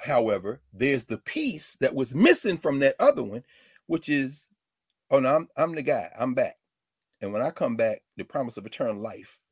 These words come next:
is with me." Oh, this is the hope.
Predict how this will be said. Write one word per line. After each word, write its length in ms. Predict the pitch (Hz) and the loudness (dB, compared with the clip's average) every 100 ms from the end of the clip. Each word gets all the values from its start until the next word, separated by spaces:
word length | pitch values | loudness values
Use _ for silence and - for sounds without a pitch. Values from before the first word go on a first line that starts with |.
| _ _ _ - | _ _ _ -18
is 140 | 92 | -16
with 160 | 92 - | -16 -16
me." 200 | 80 _ _ _ _ _ _ _ _ _ _ _ _ _ _ _ _ _ _ _ _ 127 | -20 _ _ _ _ _ _ _ _ _ _ _ _ _ _ _ _ _ _ _ _ -12
Oh, 100 | 123 | -10
this 160 | 240 | -10
is 100 | 143 | -8
the 100 | 117 | -8
hope. 400 | - 320 320 - | -8 -6 -8 -8